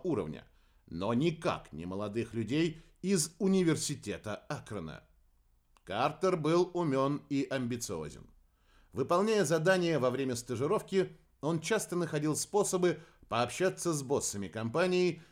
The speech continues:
и проявлял любознательность, стремясь побольше узнать о внутренних процессах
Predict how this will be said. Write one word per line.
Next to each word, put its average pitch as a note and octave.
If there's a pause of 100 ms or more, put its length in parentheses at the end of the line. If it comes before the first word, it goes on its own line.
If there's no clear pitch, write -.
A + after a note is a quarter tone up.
(140)
и F3
проявлял D#3+
любознательность, C3 (220)
стремясь D#3+
побольше D#3
узнать D#3 (280)
о E3+
внутренних A2
процессах E3+